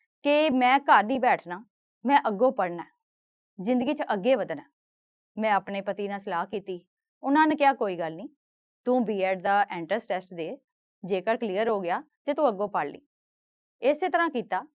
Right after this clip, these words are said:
ਮੈਂ ਟੈਸਟ ਦਿੱਤਾ, ਕਲੀਅਰ ਹੋ ਗਿਆ ਔਰ ਜਦੋਂ ਸੀਟ ਮਿਲ ਗਈ ਤਾਂ ਅਸੀਂ ਇਹ ਸੋਚਿਆ ਕਿ ਬੱਚੀ ਨੂੰ ਵੀ ਅਸੀਂ ਹੁਣ ਸਕੂਲ ਪਾ ਚੁੱਕੇ ਹਾਂ ਤੇ ਉਹਨੂੰ ਸਕੂਲ ਕੌਣ ਭੇਜੇਗਾ। ਮੇਰੇ ਪਤੀ ਨੇ ਪੂਰੀ ਸਪੋਰਟ ਕੀਤੀ ਮੇਰੀ।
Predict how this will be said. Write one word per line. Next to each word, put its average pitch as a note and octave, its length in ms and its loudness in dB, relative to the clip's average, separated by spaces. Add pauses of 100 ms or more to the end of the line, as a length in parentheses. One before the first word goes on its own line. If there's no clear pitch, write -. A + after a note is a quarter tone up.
(300)
ਮੈਂ G#3 140 -2
ਟੈਸਟ G3+ 300 -4
ਦਿੱਤਾ, F#3 340 -8
ਕਲੀਅਰ G3+ 340 -2
ਹੋ F#3+ 120 -4
ਗਿਆ E3+ 220 -6 (580)
ਔਰ A#3+ 260 4 (360)
ਜਦੋਂ C4+ 500 4
ਸੀਟ A3+ 300 -2
ਮਿਲ G#3 220 -2
ਗਈ A#3+ 200 0
ਤਾਂ C4 160 2
ਅਸੀਂ B3 140 -4
ਇਹ B3 140 2
ਸੋਚਿਆ G3 380 -2
ਕਿ B3+ 160 0
ਬੱਚੀ G#3+ 300 -4
ਨੂੰ C#4 120 0
ਵੀ A#3+ 120 0
ਅਸੀਂ A3+ 180 -4
ਹੁਣ A3+ 100 -4
ਸਕੂਲ B3 360 0
ਪਾ F#3 220 2
ਚੁੱਕੇ F3+ 300 -8
ਹਾਂ D3+ 160 -10 (320)
ਤੇ C#4 80 2
ਉਹਨੂੰ C#4+ 220 2
ਸਕੂਲ A#3 280 -4
ਕੌਣ B3 220 -2
ਭੇਜੇਗਾ। D#3 420 -6 (840)
ਮੇਰੇ B3 240 2
ਪਤੀ A3+ 260 -4
ਨੇ A3+ 100 -6
ਪੂਰੀ B3+ 280 -6
ਸਪੋਰਟ F3 340 -8
ਕੀਤੀ D#3+ 280 -12
ਮੇਰੀ। D#3 240 -14